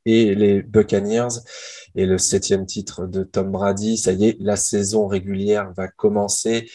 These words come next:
les choses sérieuses commencent. La pré-saison, on sait tout ce que c'est.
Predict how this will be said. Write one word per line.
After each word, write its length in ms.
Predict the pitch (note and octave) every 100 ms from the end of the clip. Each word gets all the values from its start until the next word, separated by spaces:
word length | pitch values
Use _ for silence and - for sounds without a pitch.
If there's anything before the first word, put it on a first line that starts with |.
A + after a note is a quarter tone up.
| -
les 80 | F#2
choses 280 | - B2 A#2+
sérieuses 480 | - A#2 A#2 A2 -
commencent. 500 | A2 G#2+ A2+ A#2+ -
La 100 | E2+
pré-saison, 580 | F#2+ - F#2+ G#2 G2 _ _ -
on 100 | G2+
sait 160 | -
tout 140 | F2 G#2+
ce 80 | -
que 100 | A#2
c'est. 380 | - G#2+ A2